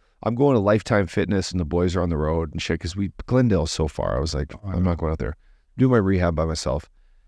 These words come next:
Speaker 1: So I show up to the gym one day, and he's there, and he's like, "What have you been up to?" I'm like, "Ah, you know, just rehabbing." I'm like, "I actually been riding my bike around." He's like, "No shit." He's like, "Come meet me Friday." Friday, I got a, we got a bunch of guys.
Speaker 2: Eleven o'clock.
Speaker 1: I show up to this,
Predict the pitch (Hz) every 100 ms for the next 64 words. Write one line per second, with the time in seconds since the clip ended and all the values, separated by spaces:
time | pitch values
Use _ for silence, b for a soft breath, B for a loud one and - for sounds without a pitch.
0 | - 107 101 - 139 127 127 101 101 120
1 | 113 92 95 95 117 98 117 117 104 95
2 | 85 92 76 - _ _ _ _ _ 143
3 | 175 196 214 - 117 113 - - 254 269
4 | 131 147 147 143 104 123 127 123 127 131
5 | 110 120 160 185 170 120 139 156 110 101
6 | 160 165 113 95 90 85 160 175 - 190
7 | 90 101 - - _ _ _ _ - 160
8 | 165 113 85 - 113 98 78 _ _ _
9 | 117 110 78 98 107 80 - - 117 110
10 | 101 123 113 110 110 117 196 208 190 202
11 | 190 165 - _ 131 240 - 220 170 -
12 | 160 165 -